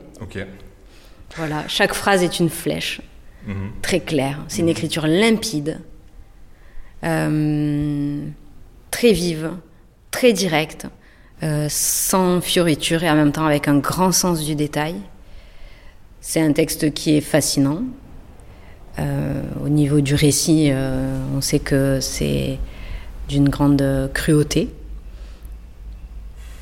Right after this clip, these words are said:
Speaker 2: et à la fois d'une grande humanité. Donc c'est un texte qui est très bref,
Speaker 1: Mhm.
Speaker 2: mais très vif. Et, enfin, j'adore ce genre de, de, de, de, de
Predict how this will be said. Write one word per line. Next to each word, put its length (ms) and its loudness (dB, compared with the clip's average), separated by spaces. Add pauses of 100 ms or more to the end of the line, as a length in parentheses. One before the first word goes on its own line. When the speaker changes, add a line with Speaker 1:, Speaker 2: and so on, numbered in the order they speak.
Speaker 2:
et 100 4
à 60 4
la 100 2
fois 460 0 (680)
d'une 220 4
grande 260 6
humanité. 560 4 (1200)
Donc 220 0
c'est 120 4
un 80 6
texte 240 2
qui 60 2
est 60 2
très 180 4
bref, 480 0 (180)
Speaker 1:
Mhm. 60 -14 (260)
Speaker 2:
mais 80 -2
très 320 4
vif. 300 2
Et, 160 4
enfin, 200 2
j'adore 360 2
ce 100 -2
genre 220 2
de, 260 6
de, 380 2
de, 120 -2 (180)
de, 260 2 (160)
de 200 -2